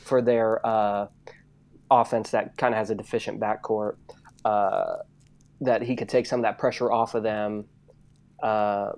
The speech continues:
so yeah, I mean, yeah, that, it, it'll be interesting to say the least, 'cause I, I think that, that, you know, we could see some moves, 'cause like we said, we, we don't really get to see the side of what, what's going on off the court.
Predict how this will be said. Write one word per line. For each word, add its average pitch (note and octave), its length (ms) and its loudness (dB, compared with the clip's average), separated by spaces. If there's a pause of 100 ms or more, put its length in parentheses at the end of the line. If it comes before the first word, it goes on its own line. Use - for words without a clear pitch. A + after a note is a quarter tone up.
so F3 120 6
yeah, C#3 280 6
I A2+ 80 2
mean, C#3+ 260 4
yeah, B2+ 280 6
that, - 280 0
it, - 300 4
it'll F3+ 200 6
be E3+ 160 4
interesting C3+ 420 0
to A2 80 -4
say A2+ 160 -2
the G#2+ 100 -4
least, G#2+ 280 -4
'cause B2 140 -2
I, A2+ 140 4 (220)
I C3 140 2
think F3 500 -2
that, A#2 280 4
that, - 200 0
you B2 160 -4
know, A2+ 100 0
we A2+ 120 -2
could B2 260 -4
see C3+ 160 -2
some C3+ 200 -2
moves, C#3+ 480 -2 (360)
'cause A#2 340 0 (580)
like C3+ 180 4
we B2 60 2
said, A2 220 0
we, C3 180 4 (100)
we C#3 140 2
don't B2+ 220 4
really B2 220 2
get A2+ 140 -2
to A#2+ 60 -12
see C3 160 -2
the A2 100 -6
side A2 640 2 (120)
of G#2+ 440 0 (320)
what, A#2 260 -2 (100)
what's B2+ 240 0
going A#2 220 2
on A2 140 0
off B2+ 240 4
the A#2 80 -14
court. A#2 460 2